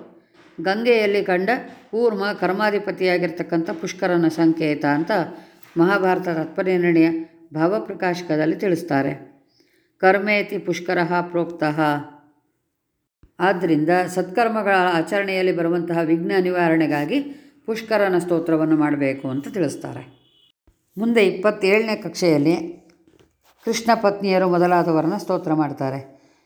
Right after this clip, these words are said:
ಶ್ರೀನಿವಾಸನ ಪರಮ ಕಾರುಣ್ಯ ನಿವಾಸ ಸ್ಥಾನ ನೆನಪ ಕೃಷಾನುಜರು ಸಹಸ್ರ ಷೋಡಶತರು ಶ್ರೀಕೃಷ್ಣ ಮಾನಿನಿಯರು ಎಪ್ಪತ್ತು ಯಕ್ಷರು ದಾನವರು ಮೂವತ್ತು ಚಾರಣ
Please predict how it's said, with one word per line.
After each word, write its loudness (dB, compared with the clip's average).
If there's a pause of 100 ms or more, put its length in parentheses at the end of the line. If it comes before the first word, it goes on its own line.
(140)
ಶ್ರೀನಿವಾಸನ 2
ಪರಮ 0 (100)
ಕಾರುಣ್ಯ 0 (160)
ನಿವಾಸ 2
ಸ್ಥಾನ 2
ನೆನಪ 0 (460)
ಕೃಷಾನುಜರು 2
ಸಹಸ್ರ 0
ಷೋಡಶತರು 0 (540)
ಶ್ರೀಕೃಷ್ಣ 0 (520)
ಮಾನಿನಿಯರು 2
ಎಪ್ಪತ್ತು -2
ಯಕ್ಷರು 0
ದಾನವರು 4
ಮೂವತ್ತು 0
ಚಾರಣ 2